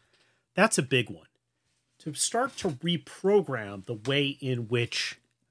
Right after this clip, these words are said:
that I think, right? And what is important to me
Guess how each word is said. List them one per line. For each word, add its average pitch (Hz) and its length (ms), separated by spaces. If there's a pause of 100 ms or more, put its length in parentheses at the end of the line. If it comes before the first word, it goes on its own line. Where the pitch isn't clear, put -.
(180)
that 123 380
I - 160
think, - 560 (480)
right? 120 340 (720)
And 127 200
what 143 240
is 127 180
important 123 580
to - 140
me 90 320